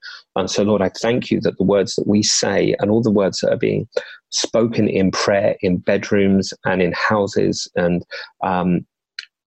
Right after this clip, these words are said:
you know, maybe the church buildings are empty, but the church is still praying and still interceding. Lord, I thank you that those prayers kind of come out of our mouths, go,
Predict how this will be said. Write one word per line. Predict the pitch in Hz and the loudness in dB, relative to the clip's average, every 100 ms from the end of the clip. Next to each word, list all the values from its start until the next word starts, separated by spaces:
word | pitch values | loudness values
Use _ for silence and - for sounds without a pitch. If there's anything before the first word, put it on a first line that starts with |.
| - | -2
you | 110 | 0
know, | 95 87 - | 2 0 0
maybe | 107 104 107 | 0 2 0
the | 117 | 0
church | - 107 - - | 0 0 0 -2
buildings | 95 95 90 | 0 2 0
are | 85 - | 0 0
empty, | 98 - 95 | 0 0 0
but | - | 0
the | - | -2
church | - 107 95 - | -2 0 0 -2
is | - | -6
still | - - 107 92 90 - | -6 -4 0 0 -2 -4
praying | - 98 95 87 85 | -2 0 0 0 0
and | 87 | -4
still | - 90 90 | -2 0 0
interceding. | 90 80 - 98 92 85 95 - - | 0 -4 0 0 2 0 -4 -12 -2
Lord, | 92 92 | 0 0
I | |
thank | 87 110 104 - | 0 -2 0 0
you | 110 | 0
that | 107 | 0
those | 101 90 | 0 -2
prayers | - - 104 95 92 - | -4 -2 0 2 2 0
kind | - - 98 | -2 0 -2
of | - | -2
come | - - - | -4 -4 -2
out | 101 92 | 0 0
of | 95 | 0
our | 92 | 0
mouths, | 95 92 85 87 - - | 2 2 0 -2 -6 -4
go, | - | -4